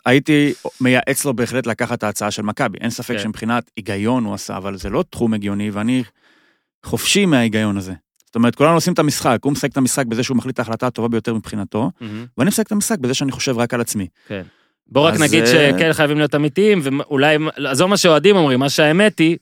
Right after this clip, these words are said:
Speaker 2: ואני לא פה עכשיו, עזוב, ל-, לזהבי יש המון מניות באיך שהמערכת יחסים הפכה להיות. זה אף אחד לא יגיד
Speaker 1: יש
Speaker 2: שלא.
Speaker 1: לו מניות, כן.
Speaker 2: אמרתי. אבל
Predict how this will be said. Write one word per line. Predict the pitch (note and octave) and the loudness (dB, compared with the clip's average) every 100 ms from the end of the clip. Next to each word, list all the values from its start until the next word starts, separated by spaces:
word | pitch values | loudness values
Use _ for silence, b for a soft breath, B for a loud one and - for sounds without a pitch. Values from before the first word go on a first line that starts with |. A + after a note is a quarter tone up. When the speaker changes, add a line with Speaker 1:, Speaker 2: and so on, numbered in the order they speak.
| _ | _
Speaker 2:
ואני | C3 B2+ | -2 2
לא | D3+ F3 | 2 4
פה | G3 D#3 C3+ C3+ | 4 4 4 2
עכשיו, | B2 C3 | 0 -2
עזוב, | B2 D#3 C#3+ G#2+ | 0 2 2 0
ל-, | A2+ A2+ A2 G#2+ G#2 b b b - | -4 -2 -4 -6 -8 b b b -6
לזהבי | A2+ A2 B2 C#3 | -2 0 2 2
יש | B2+ | 2
המון | B2+ D3+ | 2 2
מניות | E3+ D#3+ C#3+ C#3+ B2 | 4 4 4 4 2
באיך | A#2+ B2 B2 | 0 0 0
שהמערכת | C3+ B2+ A#2 B2+ | 0 0 -2 -6
יחסים | A#2+ - B2+ | -6 -2 -2
הפכה | A#2 - | -2 -2
להיות. | A#2+ C#3 A#2+ - _ _ _ _ _ - | 2 4 2 -2 _ _ _ _ _ -6
זה | A2 | -4
אף | B2+ | 0
אחד | E3 | 2
לא | D#3+ | 4
יגיד | C#3+ C#3 | 6 6
Speaker 1:
יש | C#3+ | 4
Speaker 2:
שלא. | C#3 | 4
Speaker 1:
לו | B2+ | 4
מניות, | A#2+ A2 G#2 F#2+ | 2 0 -2 -6
כן. | - D3 | -6 0
Speaker 2:
אמרתי. | D3 F3+ - F#2+ _ _ _ A#2 | 2 0 -4 -8 _ _ _ -10
אבל | G#2 | 0